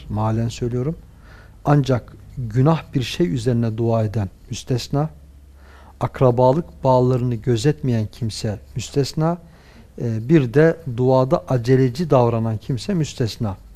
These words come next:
Hatta ashab-ı kiram soruyor, "Ya Resulullah, duada acelecilik nedir?" Efendimiz Aleyhisselatü Vesselam buyuruyor, "Dua ettim ama kabul olmadı demek duada aceleciliktir." E, dolayısıyla dualarımızın kabulüne varıncaya kadar, amellerimizin kabulüne varıncaya kadar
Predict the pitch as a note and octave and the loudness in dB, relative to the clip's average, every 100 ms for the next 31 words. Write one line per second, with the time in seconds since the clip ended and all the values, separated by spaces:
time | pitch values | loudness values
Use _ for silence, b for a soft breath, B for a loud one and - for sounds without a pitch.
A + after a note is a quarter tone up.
0 | - - C#3 - D#3 C3 C#3+ C#3+ C3 - | -20 -10 -8 -2 -2 -2 -2 -4 -4 -4
1 | C#3+ C3 D3 C#3+ B2+ A#2 C3 B2+ A#2 - | -2 -4 -4 -2 -2 0 0 -2 -4 -8
2 | A#2 A2+ B2 B2 B2 B2 A#2 B2 A#2+ B2 | -8 -6 -4 -2 -2 -4 -4 -4 -4 -4
3 | A#2+ - C#3+ A#2+ E3+ - B B B B | -8 -4 -2 0 -2 -2 B B B B
4 | B - B2 C3 C3+ B2+ B2 A#2 - B2+ | B -10 -4 0 0 2 0 0 -2 -2
5 | A#2 B2 A2+ C3+ C#3 B2+ A#2+ A2+ G#2+ A2+ | -2 -6 -6 -4 -4 -4 -2 -4 -4 0
6 | C3+ C3 A2+ - C3 B2 - B2+ B2 B2 | 2 2 0 -6 -4 -4 -6 -6 -4 -4
7 | - D3+ C3+ A#2 G#2+ G#2 C3 D3 F3 - | 2 2 2 -2 -4 -4 0 0 0 0
8 | A#2 G#2+ B2 G#2+ G#2+ G#2 G#2 G#2 - - | 0 0 -2 -2 -4 -4 -8 -8 -14 -18
9 | - - B B B B B B B - | -20 -20 B B B B B B B -10
10 | A#2 G#2+ B2+ D3+ - F#3+ D#3 A2+ A#2 C3 | -8 -2 2 2 2 2 2 2 0 4
11 | C#3 C#3 C#3+ C#3 E3+ E3 - C3+ B2+ B2+ | 4 4 0 -2 -2 -4 -2 -2 -2 -2
12 | C3+ C#3+ D3+ B2+ A#2+ C3 D3 A#2 A2+ G2+ | 0 0 0 -2 0 2 2 0 -2 -2
13 | G#2 G#2 - A2+ A#2 B2+ B2+ C3 C3+ F3 | -6 -8 -8 -6 -2 0 0 -2 -2 -4
14 | E3 C#3+ A#2+ A2+ A2+ A2 B2 C3 A#2 A2+ | -4 -4 -2 -2 -2 -2 -2 -2 -2 -4
15 | G#2+ - A#2 | -6 -4 -2